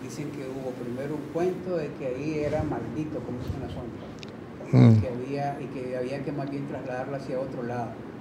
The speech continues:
Speaker 1: que habían dos terremotos. Segundo, de que, pues, querían apartar y hacer el negocio del siglo los constructores.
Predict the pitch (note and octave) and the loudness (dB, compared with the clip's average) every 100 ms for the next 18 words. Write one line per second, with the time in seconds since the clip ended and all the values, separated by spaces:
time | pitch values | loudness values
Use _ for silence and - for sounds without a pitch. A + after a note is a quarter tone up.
0 | A2+ A#2 B2 B2 B2 B2 - - C3+ B2 | -10 -6 -6 -4 -4 -6 -8 -8 -6 -6
1 | B2+ B2 A#2+ B2 - - - - - - | -6 -4 -4 -4 -6 -12 -12 -12 -12 -12
2 | - - C#3+ C#3 D3 D#3 E3+ D#3+ D3 C#3+ | -12 -6 -2 0 0 2 4 4 2 -4
3 | B2 A#2+ A#2 - C3 B2 - - - A#2 | -4 -4 -6 -6 -8 -8 -10 -12 -10 -8
4 | A#2+ B2 C#3+ D3 D#3 - C#3+ D#3 E3+ - | -6 -6 -6 -4 -4 -4 -4 -2 -2 -4
5 | C3 C#3+ C#3 B2+ B2 C3+ D#3 C3+ A2+ - | -6 -4 -4 -2 -2 -4 -4 -4 -4 -4
6 | D#3+ D#3 D3+ D3+ D#3+ - - - A3+ - | -2 0 -2 -2 -6 -6 -6 -2 0 0